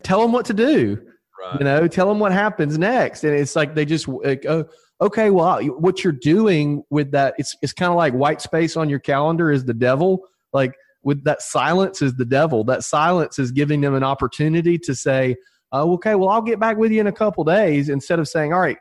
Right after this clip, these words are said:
Speaker 1: so here's what happens if you wanna move forward with this, this, this, this, this, this, or this is why most people do business with us because of this,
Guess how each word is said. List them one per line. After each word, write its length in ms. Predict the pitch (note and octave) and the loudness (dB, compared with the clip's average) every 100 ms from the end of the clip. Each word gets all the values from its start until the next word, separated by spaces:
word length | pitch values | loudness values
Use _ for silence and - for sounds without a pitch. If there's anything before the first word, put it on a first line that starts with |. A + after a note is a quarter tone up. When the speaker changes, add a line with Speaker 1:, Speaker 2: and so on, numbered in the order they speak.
| _ - | _ -4
Speaker 1:
so 240 | D#3 C3 - _ _ _ | 0 0 -2 _ _ _
here's 220 | F3+ G3 | 0 2
what 140 | G#3 E3+ | 2 2
happens 360 | E3+ D#3+ C3+ | 0 0 -2
if 120 | C3 D3 | -2 -2
you 100 | D3 | 0
wanna 160 | D3+ | 0
move 220 | D3 D3 | 0 0
forward 180 | D3 C3+ | 0 0
with 140 | A#2 A2 | 0 -2
this, 220 | G2+ - | -4 -4
this, 320 | B2+ D#3+ - | -2 0 0
this, 240 | D3+ D3 - | 0 -2 0
this, 220 | C#3 C3 | -2 0
this, 220 | C3 B2 - | -2 -2 0
this, 260 | C#3 A#2 | 0 0
or 100 | A#2 | -4
this 220 | A2 D3+ D#3 | -2 -4 -4
is 120 | C#3 | -4
why 100 | C#3+ | -4
most 240 | C3 C3+ | -2 -2
people 220 | C#3+ C3 A#2+ | -2 -4 -2
do 120 | B2 | -2
business 360 | B2+ B2+ A#2+ | -2 -4 -4
with 120 | A2+ G#2+ | -6 -6
us 120 | G#2 | -10
because 280 | G#2+ B2 A#2 | -14 -10 -10
of 100 | A2+ | -4
this, 180 | C3 | -6